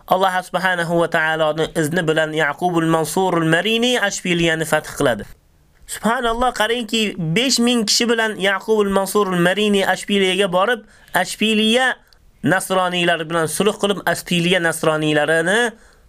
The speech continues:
jizya to'lashga majbur qiladi. Rijollarga qarang,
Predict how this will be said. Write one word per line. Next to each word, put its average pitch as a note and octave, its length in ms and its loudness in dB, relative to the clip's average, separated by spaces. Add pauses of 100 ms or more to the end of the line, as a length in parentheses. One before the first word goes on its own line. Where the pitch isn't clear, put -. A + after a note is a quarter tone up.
(140)
jizya F#3+ 500 0
to'lashga D#3+ 480 0
majbur C#3 500 -2
qiladi. G#2 220 -2 (720)
Rijollarga F3 680 0
qarang, E3 260 -2